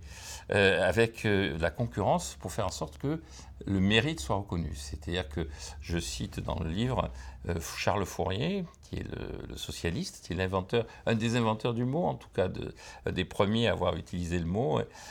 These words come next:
Et Fourier dit, en fait, euh, comme facteur de production, il y a le capital, le travail et le talent.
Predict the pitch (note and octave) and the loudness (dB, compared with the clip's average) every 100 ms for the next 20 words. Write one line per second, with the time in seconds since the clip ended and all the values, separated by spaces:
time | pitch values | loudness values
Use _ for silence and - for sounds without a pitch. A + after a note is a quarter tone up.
0 | - - - F#2 G2 D3 B2+ E3 E3+ A2+ | -8 -4 -2 0 2 2 0 0 2 2
1 | - F#3 - G#2 G2 - - - - A2 | 0 -2 2 2 0 -6 -12 -4 2 4
2 | - A2+ A#2+ G2 - F2+ F2 - F3+ F#3+ | 4 4 6 4 2 0 0 0 0 2
3 | F2 G2 D#3 F3+ D3 G#2+ G2+ - G2+ D#3+ | 2 4 4 4 2 0 0 -4 0 0
4 | C3 G2+ G2+ C3 C3+ F#2 F#2+ - D#2+ D2 | 2 -2 -2 -2 0 -2 0 0 2 0